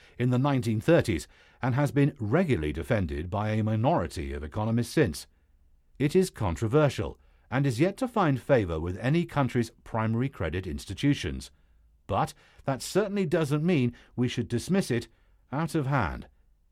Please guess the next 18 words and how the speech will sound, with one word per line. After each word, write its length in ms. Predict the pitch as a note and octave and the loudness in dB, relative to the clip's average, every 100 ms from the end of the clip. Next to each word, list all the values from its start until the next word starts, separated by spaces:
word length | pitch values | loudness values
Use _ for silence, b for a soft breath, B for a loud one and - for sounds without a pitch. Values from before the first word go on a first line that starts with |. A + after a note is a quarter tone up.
| _ | _
It 140 | C#3 C#3+ | -2 2
has 220 | D3+ D3 | 2 2
considerable 720 | - D3 - G3+ G2 E2 F#2+ | 0 0 4 2 2 -4 -2
virtues 560 | G#2+ D3 - E2 C2 - | 4 4 4 -2 -6 -4
for 220 | A2 G#2 | 0 2
eliminating 580 | A2 C#3+ C3+ G#2+ G#2 F2+ | 2 2 2 0 -2 2
bias 440 | E3 A2 F2 - b b b | 2 2 -2 -6 b b b
in 160 | A#2 | -2
the 180 | A2+ A#2 | 0 2
issuing 360 | D3 - D2+ D2+ | 0 -2 -4 -4
of 100 | F2+ | -4
credit. 380 | C#3+ B2+ C#2 - _ _ _ _ _ _ | 0 0 -2 -10 _ _ _ _ _ _
It 140 | A2+ F2 | -6 -4
would 220 | E2 C#2+ | -6 -6
reduce 500 | D2 F2 D3+ E2+ - | -6 4 4 4 -6
the 160 | G2+ | -4
enormous 500 | D#2+ G#2+ C3 G2 E2 | -2 0 2 0 -2
privileges 640 | - D#3+ D#3 F2 C#2+ F#2+ G#2+ | -4 -2 0 0 -2 -4 -6